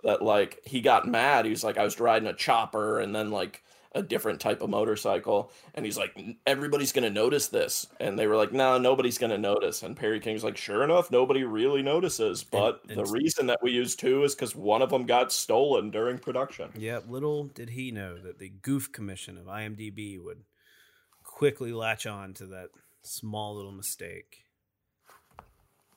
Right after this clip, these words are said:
Speaker 2: I wanna make a correction earlier, too, listeners. Um, Stallone <laughs> does not have an Oscar. I could have swore Stallone had an Oscar.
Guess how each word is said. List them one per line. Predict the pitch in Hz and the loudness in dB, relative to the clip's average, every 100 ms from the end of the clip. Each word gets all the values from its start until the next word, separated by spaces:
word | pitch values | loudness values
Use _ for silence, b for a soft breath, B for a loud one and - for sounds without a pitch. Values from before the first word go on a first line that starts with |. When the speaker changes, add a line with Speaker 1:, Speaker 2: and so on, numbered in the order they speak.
| _ - | _ -8
Speaker 2:
I | 156 | 0
wanna | 208 190 | 2 4
make | 170 135 | 2 0
a | |
correction | 139 139 123 123 113 | -2 -4 -6 -10 -10
earlier, | 120 117 110 | -8 -6 -8
too, | - 120 110 | -10 -12 -10
listeners. | 104 101 104 104 - | -10 -12 -14 -14 -12
Um, | 107 104 104 - _ _ _ _ _ _ _ _ - | -12 -10 -12 -16 _ _ _ _ _ _ _ _ -12
Stallone | - 147 160 147 | 0 2 2 0
<laughs> | 139 | -2
does | 113 | -4
not | 110 131 | -4 -6
have | 113 113 | -6 -8
an | |
Oscar. | 107 104 - 104 - | -10 -12 -12 -12 -12
I | - | -10
could | 302 | -4
have | |
swore | - - 165 | -4 -4 -6
Stallone | 151 151 127 127 | -6 -6 -8 -6
had | 113 | -6
an | 104 | -8
Oscar. | 101 - 123 - | -12 -16 -18 -20